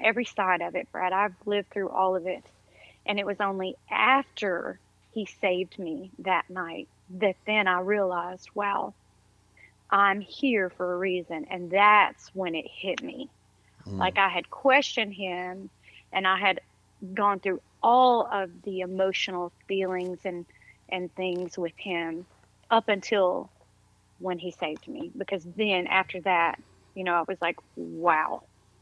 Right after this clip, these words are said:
Speaker 1: now I get it. If I hadn't gone through all of that,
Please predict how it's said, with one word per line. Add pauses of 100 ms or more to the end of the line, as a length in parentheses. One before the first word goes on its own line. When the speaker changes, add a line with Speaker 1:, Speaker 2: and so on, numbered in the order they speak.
(480)
Speaker 1:
now
I
get
it. (280)
If
I
hadn't
gone
through
all
of
that,